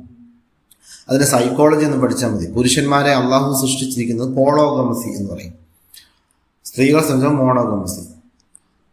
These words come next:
അപ്പൊ ഈ പോളോഗമസിയായ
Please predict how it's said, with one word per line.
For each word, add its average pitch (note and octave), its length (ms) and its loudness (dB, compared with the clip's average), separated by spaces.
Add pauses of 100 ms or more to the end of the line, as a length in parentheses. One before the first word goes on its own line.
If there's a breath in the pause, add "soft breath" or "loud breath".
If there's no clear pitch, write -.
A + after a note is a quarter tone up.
(640)
അപ്പൊ B2 140 4
ഈ F3+ 160 0
പോളോഗമസിയായ F3 1300 2